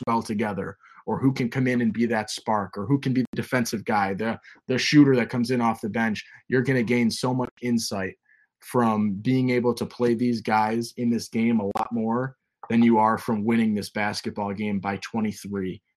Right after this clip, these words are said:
instead of eighteen. So a hundred percent agree with that one. Uh, Justin Phillips, like him on defense, definitely good. Judah did good. Chris was all right. Jesse was fantastic. And the backup center is definitely a force on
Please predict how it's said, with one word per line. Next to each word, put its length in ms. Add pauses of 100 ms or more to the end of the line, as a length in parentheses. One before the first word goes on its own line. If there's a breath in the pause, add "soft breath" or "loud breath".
(160)
instead 340
of 120
eighteen. 440
So 200
a 40
hundred 260
percent 520 (480 loud breath)
agree 360
with 200
that 260
one. 240 (380)
Uh, 400
Justin 420
Phillips, 500
like 120
him 100
on 180
defense, 480
definitely 480
good. 360
Judah 260
did 220
good. 340 (340)
Chris 280
was 180
all 160
right. 320
Jesse 400
was 140
fantastic. 840 (320 soft breath)
And 100
the 60
backup 380
center 380
is 220
definitely 840 (220)
a 120
force 440
on 120